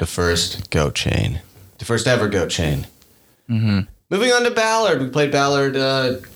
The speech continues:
Speaker 1: two nights ago. Nice setup,
Speaker 2: Yeah.
Speaker 1: Ballard.
Speaker 2: Nice setup and
Speaker 1: Except
Speaker 2: nice,
Speaker 1: asterisks.
Speaker 2: nice weather.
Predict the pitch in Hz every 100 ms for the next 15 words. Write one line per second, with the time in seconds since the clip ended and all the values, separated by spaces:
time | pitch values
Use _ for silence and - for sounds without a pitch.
0 | - 170 160 143 131 - 113 98 90 82
1 | - - - - - _ _ - _ _
2 | _ _ 95 107 120 123 123 - - -
3 | _ _ _ _ _ - - 101 92 87
4 | - - - 107 98 87 85 85 - -
5 | _ - 104 95 101 104 - 107 110 110
6 | 104 123 120 - - - 113 110 104 -
7 | 90 - - 113 107 - 101 92 -